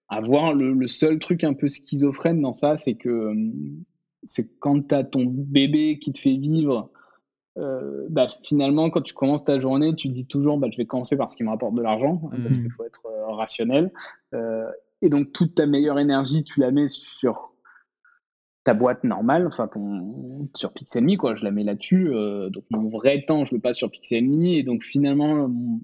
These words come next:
Speaker 1: j'ai du mal à avoir de la bonne énergie sur, sur d'autres, euh, d'autres projets. Donc, c'est un peu le, le truc qui te, qui est, qui est un peu compliqué, mais, euh, mais c'est, c'est pas grave, c'est quand même cool. Et, euh, et puis, je vais pas me plaindre parce que c'est trop, trop bien, euh, là. Donc, euh,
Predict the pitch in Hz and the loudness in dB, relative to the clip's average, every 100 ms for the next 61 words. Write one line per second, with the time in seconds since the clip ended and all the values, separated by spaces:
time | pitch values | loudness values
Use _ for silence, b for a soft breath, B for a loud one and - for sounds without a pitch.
0 | - 135 117 113 120 147 135 117 117 110 | -8 -4 -2 2 2 4 2 2 0 0
1 | 117 135 131 127 117 113 117 156 - 131 | -2 -2 0 2 2 0 -4 -8 -8 -8
2 | 117 127 - 120 117 127 - 113 107 - | -8 -8 -12 -6 -2 -2 -2 -4 -4 -8
3 | 120 113 - 110 127 143 107 - 104 - | -12 -12 -4 0 0 0 -4 -10 -16 -8
4 | 117 107 90 110 - - - - 156 - | -4 -2 -4 -10 -14 -18 -16 -8 -8 -2
5 | 277 277 - - 123 - - B B B | -4 -4 -16 -14 -12 -12 -14 B B B
6 | B _ - 110 104 110 107 117 113 - | B _ -6 -4 -2 -2 0 -2 -2 -2
7 | - 160 170 113 101 98 95 - - 120 | 2 4 4 0 -2 -4 -6 -12 -6 -2
8 | 117 107 - - - - 107 120 139 - | -2 -2 -6 -12 -14 -6 0 2 2 -2
9 | 107 104 107 - 147 135 95 95 - - | -6 -6 -6 0 2 2 0 -4 -10 -14
10 | - - - 101 98 110 143 131 - _ | -14 -12 -8 -6 -4 0 0 0 -6 _
11 | _ - - 110 113 113 131 131 117 98 | _ -16 -8 -6 -2 -2 -2 -4 -6 -10
12 | - 143 147 _ B B - 127 113 95 | -8 -10 -10 _ B B -6 -2 0 -2
13 | 120 - | -10 -14